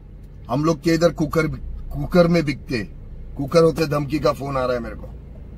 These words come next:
ये देखो,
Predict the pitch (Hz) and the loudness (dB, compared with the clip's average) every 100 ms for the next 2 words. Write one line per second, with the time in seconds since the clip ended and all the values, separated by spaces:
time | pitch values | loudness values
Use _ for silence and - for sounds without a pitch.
0 | - - - - - - - - - - | -14 -14 -14 -14 -14 -14 -14 -16 -16 -16
1 | - - - - - - - - - - | -16 -14 -14 -14 -14 -14 -14 -14 -14 -14
2 | - - - 127 127 120 - | -16 -16 0 2 4 4 0